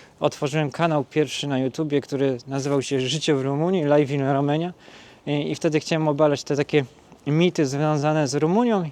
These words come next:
jak to tutaj wygląda, jak to jest w rzeczywistości, bo,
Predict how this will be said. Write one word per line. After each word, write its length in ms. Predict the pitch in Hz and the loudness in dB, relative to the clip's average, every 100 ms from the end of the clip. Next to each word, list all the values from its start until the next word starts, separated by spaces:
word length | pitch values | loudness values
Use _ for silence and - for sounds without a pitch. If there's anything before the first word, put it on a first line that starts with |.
| - | -6
jak 300 | 139 165 156 | 2 2 2
to 160 | - 165 | 0 -2
tutaj 300 | 156 156 139 | 0 -2 0
wygląda, 500 | 143 165 175 165 156 - - - - - - | 0 0 0 2 0 -4 -20 -20 -20 -16 -2
jak 320 | 147 147 - | 2 2 0
to 200 | - 156 | 0 2
jest 240 | 151 139 | 4 2
w 40 | 135 | 0
rzeczywistości, 840 | 147 - 147 135 196 180 - 165 | -2 -2 -4 -2 -2 -2 -2 -2
bo, 260 | 139 147 | 4 2